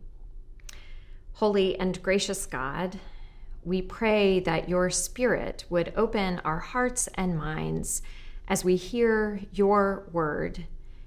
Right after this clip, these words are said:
and discern what it has to say to us this day. In Christ's name we pray. Amen. Our scripture lesson this morning comes from the Gospel of Luke, chapter sixteen, verses nineteen through thirty-one.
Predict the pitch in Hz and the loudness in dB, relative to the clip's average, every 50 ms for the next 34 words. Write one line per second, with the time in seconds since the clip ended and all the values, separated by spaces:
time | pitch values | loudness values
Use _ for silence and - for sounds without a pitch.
0 | - - - 185 175 175 170 - - - 208 196 190 185 175 165 170 165 160 170 | -12 -4 0 0 0 2 0 0 2 4 6 6 6 4 4 2 2 2 4 2
1 | 170 165 165 170 170 170 170 170 165 - - - - - - 165 160 160 160 - | 2 2 0 -2 0 0 0 0 -2 -4 -6 -6 -8 -4 -2 -2 -2 -2 -2 -2
2 | - - 202 202 208 202 202 - - - - 143 147 151 - - - - - 156 | -2 0 2 2 2 0 0 -2 -4 -2 0 -2 -2 -2 -4 -6 -6 -6 -4 -4
3 | 156 - - - - - - - - - 165 - - - - - - - - 185 | -2 -2 -4 -4 -4 -4 -4 -4 -4 -6 -8 -8 -10 -12 -16 -16 -12 -6 -2 -2
4 | 180 - 190 180 175 175 175 - 175 165 165 165 165 165 - - 151 - - 156 | -2 2 4 4 4 4 4 2 0 0 2 0 -2 -2 -4 -8 -8 -8 -8 -10
5 | 160 - - - - 156 147 151 160 175 185 175 165 156 - - - - - - | -12 -12 -12 -12 -10 -10 -8 -6 -4 -4 -4 -6 -6 -10 -12 -12 -12 -12 -10 -8
6 | - - - - - - - - - - - - - - - - - - - - | -8 -6 -6 -8 -8 -10 -12 -12 -10 -10 -10 -8 -8 -8 -8 -8 -8 -8 -10 -10
7 | - - - - - - - - - - - 226 220 - - - 339 330 - - | -12 -12 -10 -10 -10 -10 -10 -10 -4 4 6 6 6 6 6 4 4 4 6 6
8 | 233 196 180 180 175 180 - 185 175 170 165 - - 180 160 156 160 165 170 175 | 6 10 10 10 8 8 6 4 4 4 4 4 2 4 4 4 4 4 2 0
9 | - - - 254 254 254 247 247 - 226 202 196 202 - 220 226 269 254 - - | 0 4 6 6 6 6 4 4 4 4 6 6 6 8 8 8 8 8 4 2
10 | - 240 226 - - - 202 170 160 156 160 151 156 190 - - - - - - | 4 4 4 4 4 4 4 4 4 0 2 2 2 2 0 -2 -6 -4 2 4
11 | 208 196 - - 202 196 196 - - 302 302 - - - - - 170 156 - 165 | 4 4 6 4 4 4 4 2 0 0 -2 -2 -2 -4 -2 -2 0 0 2 4
12 | 185 208 208 - - - - - - 214 220 214 220 220 196 208 202 214 254 285 | 2 2 2 -2 -8 -10 -8 0 6 6 8 8 8 4 6 8 8 8 8 6
13 | - - - - 175 165 160 156 160 160 - - 202 202 202 202 190 160 160 160 | 4 -2 0 0 2 2 4 2 2 0 0 4 4 4 6 6 4 4 4 4
14 | 170 165 151 156 - 151 143 - - 170 | 2 0 2 0 0 0 -2 -2 -4 -6